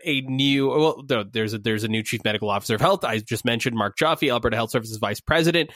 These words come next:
uh, appointed by the premier.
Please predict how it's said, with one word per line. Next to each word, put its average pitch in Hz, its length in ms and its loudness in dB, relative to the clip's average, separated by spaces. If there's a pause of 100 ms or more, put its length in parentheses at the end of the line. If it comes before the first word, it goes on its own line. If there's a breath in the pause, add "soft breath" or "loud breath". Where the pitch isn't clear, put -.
(440 loud breath)
uh, 104 180 -2
appointed 110 520 -2
by 107 320 -2 (160)
the 107 60 -6
premier. 170 520 2